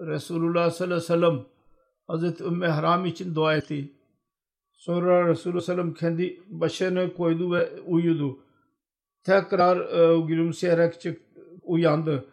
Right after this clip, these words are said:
Arz ettim, "Ya Resulallah, niye gülümsüyorsunuz?" E, dedi ki,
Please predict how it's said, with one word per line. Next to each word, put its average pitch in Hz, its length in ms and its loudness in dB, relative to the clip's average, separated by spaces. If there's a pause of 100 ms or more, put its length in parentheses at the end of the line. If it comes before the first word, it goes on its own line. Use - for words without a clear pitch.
(260)
Arz 175 220 2
ettim, 170 300 -2
"Ya 170 200 4
Resulallah, 165 720 -2 (360)
niye 180 320 0
gülümsüyorsunuz?" 165 1400 -2 (680)
E, 160 60 -4
dedi 156 540 0
ki, 151 300 -4